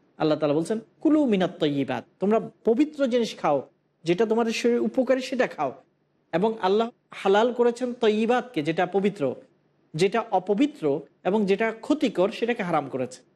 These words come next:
সিগারেট যদি পবিত্র হয়, লাভজনক হয়, খেতে পারবো, আর যদি এটা ক্ষতিকর হয় অবশ্যই সেটাকে আমাকে ত্যাগ করতে হবে।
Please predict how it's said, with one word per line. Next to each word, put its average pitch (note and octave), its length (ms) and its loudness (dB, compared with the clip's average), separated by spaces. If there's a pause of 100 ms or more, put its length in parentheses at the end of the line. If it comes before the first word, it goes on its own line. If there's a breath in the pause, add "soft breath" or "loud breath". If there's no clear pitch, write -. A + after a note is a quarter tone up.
(300)
সিগারেট G3+ 420 0
যদি G3+ 200 0
পবিত্র G3 420 0
হয়, F3 160 2
লাভজনক F3 560 0
হয়, C4 140 0 (140)
খেতে F#3+ 200 0
পারবো, B2+ 320 -8 (320)
আর E3 120 0
যদি F#3+ 200 0
এটা G3+ 120 0
ক্ষতিকর B3 460 0
হয় B3+ 200 -2 (260)
অবশ্যই G#3+ 540 0
সেটাকে A#3 280 -2
আমাকে D#3+ 280 -2
ত্যাগ C#3 220 -4
করতে - 240 -10
হবে। A#2 160 -12